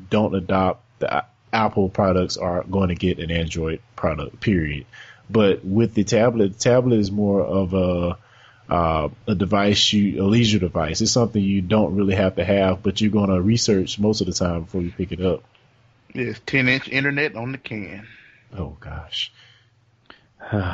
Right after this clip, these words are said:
Speaker 1: Thrilled.
Speaker 2: They actually did, they actually did a po-, they did a poll. They said, uh, you know, majority of Android and tablet users, you know, surf on the can with their tablet.
Speaker 3: R-, what? What?
Speaker 2: I forgot where I saw that at.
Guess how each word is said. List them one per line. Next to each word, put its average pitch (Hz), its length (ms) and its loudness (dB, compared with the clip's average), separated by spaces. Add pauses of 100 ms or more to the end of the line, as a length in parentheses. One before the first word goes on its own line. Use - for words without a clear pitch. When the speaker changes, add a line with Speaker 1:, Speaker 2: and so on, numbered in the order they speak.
(340)
Speaker 1:
Thrilled. 113 540 4
Speaker 2:
They - 100 2
actually 208 200 4
did, 220 140 4
they 180 100 2
actually 233 200 -2
did 208 140 4
a 196 40 0
po-, - 200 0
they 180 120 4
did 247 140 2
a 269 40 0
poll. 233 380 0 (460)
They 131 120 -6
said, 147 440 -6
uh, 127 200 -2
you 127 60 -6
know, 131 100 -4
majority 127 420 0
of 135 100 0
Android 131 500 -2
and 110 100 -14
tablet 147 360 0
users, 120 480 -6 (140)
you 107 180 -14
know, 110 140 -12 (480)
surf - 500 -6
on 120 120 -2
the 120 60 -6
can 131 400 -8
with 104 140 -16
their 101 120 -12
tablet. 113 380 -12 (180)
Speaker 3:
R-, 233 100 -10 (220)
what? 311 420 2 (220)
What? 226 400 4 (480)
Speaker 2:
I 147 60 -12
forgot 147 240 -2
where 120 120 -2
I 107 40 -4
saw 120 180 -6
that 104 160 -8
at. 95 140 -12